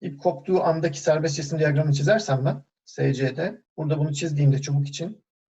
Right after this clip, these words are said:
yukarı doğru şuradan on dokuz virgül altmış iki olacak Newton.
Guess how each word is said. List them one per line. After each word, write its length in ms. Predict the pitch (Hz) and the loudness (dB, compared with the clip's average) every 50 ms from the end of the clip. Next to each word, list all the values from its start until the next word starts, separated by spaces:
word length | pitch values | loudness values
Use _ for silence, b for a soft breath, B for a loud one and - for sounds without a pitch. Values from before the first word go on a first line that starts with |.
| _ _ _ | _ _ _
yukarı 360 | 165 165 143 175 165 170 156 | -10 -2 0 2 2 2 2
doğru 440 | 160 151 151 139 156 190 196 202 - | 0 0 0 0 0 0 -2 -4 -12
şuradan 560 | - - 180 165 147 139 160 190 226 - _ _ _ | -14 -8 -6 -6 -2 -2 -2 -2 -2 -10 _ _ _
on 220 | - - 160 160 156 | -6 -4 -4 -4 -4
dokuz 220 | 147 139 139 139 | -6 -6 -2 0
virgül 280 | 143 143 143 175 170 151 | 0 2 2 2 0 -2
altmış 260 | 143 - 143 - - | -4 -4 -6 -8 -8
iki 140 | - - 147 | -8 -8 -8
olacak 500 | 135 127 123 - 151 175 - - _ _ _ _ _ | -6 -6 -6 -6 -8 -8 -10 -14 _ _ _ _ _
Newton. 520 | 139 127 - - - 156 190 190 - _ | -10 -10 -10 -10 -10 -10 -10 -12 -16 _